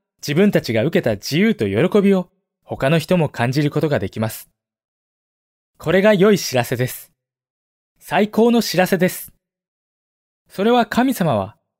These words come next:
私たちを愛して許すと約束しています。終わることのない命を与え、悪から自由にし、神様を信頼し、愛のうちに従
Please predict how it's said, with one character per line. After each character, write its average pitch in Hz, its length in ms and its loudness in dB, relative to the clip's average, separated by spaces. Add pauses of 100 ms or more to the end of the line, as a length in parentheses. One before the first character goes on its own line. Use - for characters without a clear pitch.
私 233 360 -2
た 202 60 -10
ち 131 120 -4
を - 220 -4
愛 233 220 2
し - 80 -6
て 123 160 -2
許 180 220 2
す - 80 -12
と 127 100 -4
約 107 220 -4
束 - 200 -8
し - 60 -10
て 139 100 -6
い 143 60 -2
ま 139 100 -2
す。 - 240 -16 (1000)
終 127 140 -6
わ 160 120 6
る 180 100 2
こ 180 100 -2
と 185 100 0
の 170 120 0
な 180 120 2
い 131 160 -2
命 185 340 0
を 107 140 0
与 117 240 0
え、 113 140 -8 (600)
悪 180 260 -4
か 156 140 0
ら 117 100 0
自 123 200 -4
由 214 140 2
に 135 120 -2
し、 - 260 -14 (720)
神 277 240 -2
様 151 220 0
を 107 80 0
信 156 260 -2
頼 160 140 2
し、 - 260 -10 (420)
愛 240 220 0
の 156 100 2
う 131 80 -2
ち 170 140 -4
に 151 100 0
従 175 260 -2